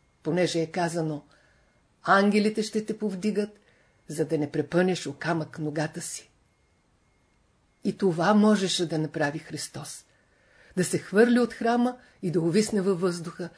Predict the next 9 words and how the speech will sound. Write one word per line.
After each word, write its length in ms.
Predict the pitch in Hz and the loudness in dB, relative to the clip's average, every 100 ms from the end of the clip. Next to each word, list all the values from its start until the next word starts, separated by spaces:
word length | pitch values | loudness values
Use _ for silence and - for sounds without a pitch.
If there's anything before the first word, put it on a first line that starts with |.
| _ - | _ -12
без 260 | 160 196 160 | -4 -2 -2
да 140 | 156 | -4
падне 280 | 170 156 165 | -4 -4 -2
на 160 | 151 156 | -2 -4
земята. 500 | 165 156 151 - - _ _ _ _ _ _ _ _ _ _ _ | -4 -4 -6 -8 -20 _ _ _ _ _ _ _ _ _ _ _
Той 180 | 285 240 | 4 4
беше 300 | 185 - 170 | 4 -2 -4
голям 300 | 170 180 185 | -4 -2 -4
авиатор. 580 | 156 170 170 - 151 | -2 -2 -2 -6 -12